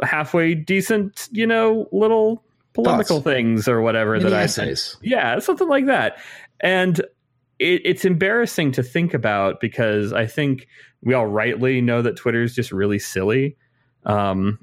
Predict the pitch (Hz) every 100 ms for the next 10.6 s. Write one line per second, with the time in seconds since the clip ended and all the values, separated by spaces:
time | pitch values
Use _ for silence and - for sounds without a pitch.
0 | - 110 107 104 98 98 95 107 135 156
1 | 175 151 156 - 175 123 110 - 113 127
2 | 113 107 104 98 101 110 - - 151 -
3 | 202 127 - - - 147 123 120 113 107
4 | - - - 180 220 220 240 - - 175
5 | 165 151 175 175 123 123 127 139 113 104
6 | 107 107 95 107 - 104 98 104 107 104
7 | - 104 107 _ _ _ _ _ _ -
8 | 104 104 104 104 - - - 110 107 90
9 | 104 101 - 104 117 104 107 92 98 113
10 | 147 123 101 98 98